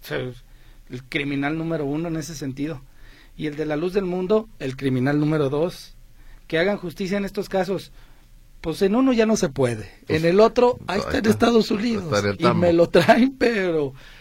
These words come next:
Speaker 1: como diría, no, no se puede decir. Este, <laughs> ya trae diecisiete, dieciséis o diecisiete.
Speaker 2: Dieciséis años de condena y
Speaker 1: Y más.
Speaker 2: eso en un delito a ni-, en el nivel estatal en California. Ahora el gobierno federal también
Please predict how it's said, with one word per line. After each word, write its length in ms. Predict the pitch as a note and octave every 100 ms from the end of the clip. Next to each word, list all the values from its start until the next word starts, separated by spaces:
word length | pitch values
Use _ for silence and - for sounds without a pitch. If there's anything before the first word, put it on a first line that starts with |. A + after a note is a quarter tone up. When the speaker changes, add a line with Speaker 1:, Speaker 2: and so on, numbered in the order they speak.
| - -
Speaker 1:
como 360 | - C#3+ C#3+ C#3+
diría, 300 | C#3+ C#3+ E3
no, 260 | - D3+ C#3+ -
no 100 | C#3+
se 80 | B2+
puede 160 | D3
decir. 240 | B2+ C3+ B2+ - - -
Este, 720 | - C3+ C3 B2 F#2+ F#3+ D#3 D#3 - - - -
<laughs> 460 | - - - - -
ya 180 | D3+ D#3+
trae 200 | F#3 F3+
diecisiete, 680 | F3+ D#3 C#3 E3+ E3+ F#3 E3+
dieciséis 580 | E3+ D3+ C#3 C#3+ F#3 A3
o 20 |
diecisiete. 460 | G3+ C3+ C#3 - F#2
Speaker 2:
Dieciséis 600 | G#2+ G#2+ G#2+ - C3 -
años 300 | C3 C3 A#2+
de 120 | A2
condena 580 | - A2 A#2 A#2+ C#3+ - -
y 280 | G2+ F2+ F2+
Speaker 1:
Y 60 |
más. 180 | - G2
Speaker 2:
eso 100 | B2+
en 80 | A2+
un 120 | A2+
delito 420 | B2 A#2 A#2+ C3
a 80 | A#2+
ni-, 160 | G2+ G2
en 140 | F#2
el 120 | F2 F2
nivel 280 | F2 F2+
estatal 440 | F#2 - G2+ B2 A2+
en 80 | F2
California. 540 | D#2+ E2 A#2 A2+ F#2 - - -
Ahora 320 | - E2 F2 F#2+
el 100 | F2+
gobierno 560 | E2+ E2 G#2+ A#2+ B2
federal 420 | G#2+ A2+ G#2+ G#2 G#2+
también 540 | F#2 E2 E2 D#2 D2+